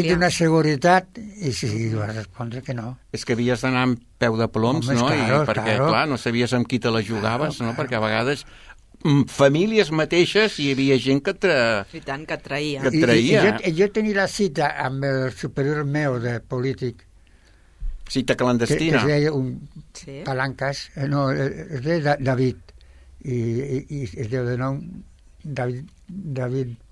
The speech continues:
Speaker 2: Palancas.
Speaker 1: Mhm.
Speaker 3: Palanca.
Speaker 2: I quan va arribar ella, ell ja se, ja havia sortit. I diu, "Mira, aquell, aquell senyor que va allí, que ve d'espaldes,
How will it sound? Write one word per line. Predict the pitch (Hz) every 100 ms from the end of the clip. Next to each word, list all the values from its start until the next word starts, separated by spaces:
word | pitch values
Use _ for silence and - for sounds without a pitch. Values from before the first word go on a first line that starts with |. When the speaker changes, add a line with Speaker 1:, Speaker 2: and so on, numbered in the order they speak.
| - - - - - -
Speaker 2:
Palancas. | 139 123 120 143 - - - -
Speaker 1:
Mhm. | 170 123
Speaker 3:
Palanca. | 107 95 92 98 101 - - _ _ _ _ - - - - - - - _ _ _ _ _ _ _ _ _ _ _ _ _ 175
Speaker 2:
I | 156
quan | 156 147
va | 214
arribar | 214 214 220
ella, | 202 208 226 226 - - - - -
ell | 175 180 190 156
ja | 147
se, | 185 175 147
ja | 139
havia | 135 120
sortit. | 123 95 123 - - - - - - -
I | 143
diu, | 127 120
"Mira, | 160 156
aquell, | 139 208 -
aquell | 143 147 -
senyor | 170 151 139
que | 127
va | 131
allí, | 120 127 165 - - _ _ _ _ - -
que | 117
ve | 113 110
d'espaldes, | 107 90 131 131 170 170